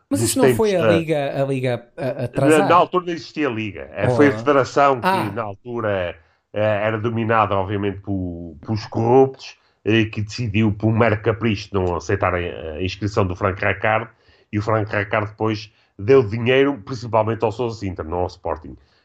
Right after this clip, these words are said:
Speaker 2: E, e, e realmente foi um bom negócio,
Speaker 1: Mas ele
Speaker 2: porque
Speaker 1: não veio
Speaker 2: fizemos
Speaker 1: com,
Speaker 2: dinheiro.
Speaker 1: com, com o Gonçalves? O Rijkaard? O Rijkaard veio com o Gonçalves, não foi com o Sintra? Vê lá
Speaker 2: Olha,
Speaker 1: que estás a dizer
Speaker 2: agora
Speaker 1: uma calinada.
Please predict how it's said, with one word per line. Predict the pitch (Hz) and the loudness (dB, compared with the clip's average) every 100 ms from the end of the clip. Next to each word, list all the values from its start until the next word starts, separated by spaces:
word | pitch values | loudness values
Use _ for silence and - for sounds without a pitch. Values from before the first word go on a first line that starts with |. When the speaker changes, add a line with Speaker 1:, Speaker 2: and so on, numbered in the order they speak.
| - | -4
Speaker 2:
E, | 98 | 0
e, | 101 90 98 95 85 82 | 0 0 -2 -2 -4 -8
e | 80 | -2
realmente | 104 110 117 101 | 2 2 2 2
foi | 123 | 0
um | 117 | 4
bom | 117 | 2
negócio, | 117 123 120 | 4 4 2
Speaker 1:
Mas | - 285 | 0 0
ele | 233 | 0
Speaker 2:
porque | 196 | 0
Speaker 1:
não | |
veio | 185 185 | 0 0
Speaker 2:
fizemos | 180 156 147 139 127 | -2 -2 -2 -4 -4
Speaker 1:
com, | 143 | -2
Speaker 2:
dinheiro. | 131 | -2
Speaker 1:
com, | 127 127 123 120 117 117 113 - _ _ - - _ _ _ _ _ _ _ | 0 -2 -2 -2 -4 -4 -8 -14 _ _ -20 -20 _ _ _ _ _ _ _
com | - | -4
o | 147 | 0
Gonçalves? | 151 139 135 143 - - _ _ _ _ _ _ - | 0 0 -2 -2 -8 -20 _ _ _ _ _ _ -8
O | |
Rijkaard? | 120 127 - 107 127 _ _ _ _ _ _ _ _ | -2 -2 -2 -8 -8 _ _ _ _ _ _ _ _
O | 185 | -2
Rijkaard | 156 143 143 | 0 0 -2
veio | 139 | -4
com | 143 | -4
o | |
Gonçalves, | 139 139 208 160 | -4 -2 -2 -2
não | 139 | -6
foi | 131 | -6
com | - | -6
o | |
Sintra? | 190 185 139 - _ _ _ _ _ _ _ _ _ _ _ _ _ _ _ _ _ _ | -6 -6 -6 -10 _ _ _ _ _ _ _ _ _ _ _ _ _ _ _ _ _ _
Vê | 131 | 0
lá | 113 | 2
Speaker 2:
Olha, | |
Speaker 1:
que | 131 | 2
estás | 147 143 | 2 0
a | |
dizer | 147 | 0
Speaker 2:
agora | - 127 | 0 0
Speaker 1:
uma | |
calinada. | 165 170 185 165 143 139 | 0 -2 -2 -2 -4 -6